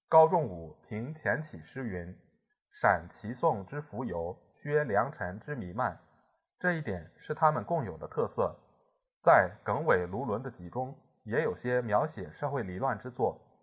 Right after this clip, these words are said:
足见他们也并不是完全闭住眼睛不管世事的人。“老人独坐倚观树，欲语潸然泪便垂。陌上归心无产业，城边战鼓有亲知。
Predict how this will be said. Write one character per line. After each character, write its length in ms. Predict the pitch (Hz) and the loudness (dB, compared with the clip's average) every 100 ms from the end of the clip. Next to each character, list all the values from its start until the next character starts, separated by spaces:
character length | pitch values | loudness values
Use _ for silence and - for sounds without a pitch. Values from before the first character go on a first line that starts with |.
| _ _ | _ _
足 120 | 110 | -6
见 200 | 131 165 | -4 -4
他 180 | - 156 | 0 2
们 260 | 156 98 85 _ | 2 -2 -6 _
也 260 | 110 104 90 | -6 -4 -4
并 220 | 170 135 | -4 -8
不 80 | 101 | -8
是 140 | - | -6
完 200 | 113 107 | 2 2
全 300 | 147 90 87 | 2 -6 -8
闭 160 | - 151 | -10 -10
住 140 | 131 | -8
眼 180 | 95 80 | -8 -10
睛 320 | 101 101 107 - | -12 -10 -12 -8
不 80 | 151 | -4
管 200 | 101 82 | -2 -4
世 160 | - 131 | -8 -10
事 160 | - | -8
的 100 | 107 | -10
人。 220 | 82 82 82 - _ _ _ _ _ _ _ - | -10 -12 -18 -20 _ _ _ _ _ _ _ 0
“老 220 | 120 98 | 4 4
人 300 | 101 123 156 | 2 -2 -4
独 180 | 107 120 | -8 0
坐 320 | 160 135 95 | 4 4 4
倚 220 | 98 90 | -2 -8
观 280 | - 123 135 | 2 2 2
树， 340 | - 123 90 - _ _ | -8 -8 -8 -10 _ _
欲 80 | 170 | -8
语 240 | 127 90 82 | -6 -8 -12
潸 240 | - 143 | -4 -2
然 320 | 143 87 90 | 0 -2 -4
泪 160 | 131 120 | -4 -4
便 200 | 123 98 | -6 -8
垂。 380 | - 82 82 - _ _ _ _ | -8 -12 -12 -16 _ _ _ _
陌 220 | 160 151 | 4 4
上 220 | 135 110 | 6 2
归 200 | - 143 | 0 -4
心 300 | 147 147 143 | -4 -8 -8
无 160 | 120 139 | -8 -10
产 260 | - 85 | -8 -10
业， 280 | 95 110 85 - _ _ | -6 -6 -6 -10 _ _
城 260 | 101 104 | -10 -8
边 300 | 127 143 147 | -6 -6 -6
战 260 | 151 156 107 | -4 -4 -4
鼓 220 | 90 95 | -10 -8
有 180 | - - | -8 -8
亲 240 | - 127 | -10 -12
知。 320 | 123 127 123 | -10 -10 -10